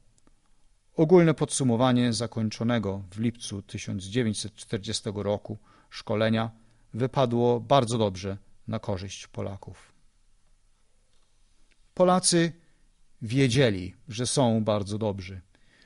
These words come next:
i byli krytycznie nastawieni do staroświeckich formacji bojowych i taktyk używanych przez raf.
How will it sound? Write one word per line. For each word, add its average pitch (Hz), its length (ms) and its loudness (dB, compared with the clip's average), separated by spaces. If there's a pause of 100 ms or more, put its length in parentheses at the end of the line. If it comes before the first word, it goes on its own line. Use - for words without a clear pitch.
(400)
i 139 40 -6
byli 143 200 -2
krytycznie 131 640 -2
nastawieni 110 640 0
do 101 140 -8
staroświeckich - 880 -6
formacji 123 960 -2
bojowych 101 640 -4 (320)
i 120 80 -6
taktyk - 580 -6 (360)
używanych 117 480 -2
przez 104 220 -10
raf. 113 480 -6